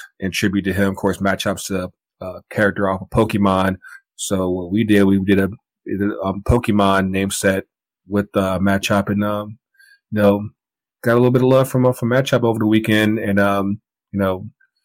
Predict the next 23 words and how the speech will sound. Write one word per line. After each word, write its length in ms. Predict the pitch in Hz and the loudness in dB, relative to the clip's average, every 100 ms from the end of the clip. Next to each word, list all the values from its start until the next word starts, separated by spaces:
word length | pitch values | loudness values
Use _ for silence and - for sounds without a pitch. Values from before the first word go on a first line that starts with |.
| _ _ - | _ _ -8
so 140 | 120 | -4
we're, 140 | 123 127 | -4 -4
we're 80 | 131 | -4
still 200 | 156 156 | -2 0
cranking 220 | 156 147 | 0 0
them 80 | 139 | 0
out. 180 | 139 | -2
It's 100 | 127 - | -4 -4
still 140 | 139 | -4
summertime. 520 | 139 127 131 131 127 | -2 -2 0 0 0
If 100 | 113 107 | -2 -4
you 60 | |
still 320 | - - 226 196 | -10 -2 0 2
haven't 280 | 180 131 | 2 2
managed 360 | 107 117 120 120 | 0 0 0 -2
to 60 | 80 | -6
get 280 | 95 107 107 | -2 -2 -2
your, 380 | 101 98 95 90 - _ - _ - | -4 -2 -2 -4 -14 _ -20 _ -10
your 80 | 98 | -6
jerseys 420 | - 104 101 92 | 2 2 2 -2
dressed 320 | - 104 101 | 0 -2 0
up 140 | 104 - 101 | -2 -2 -2
yet 220 | 98 | -2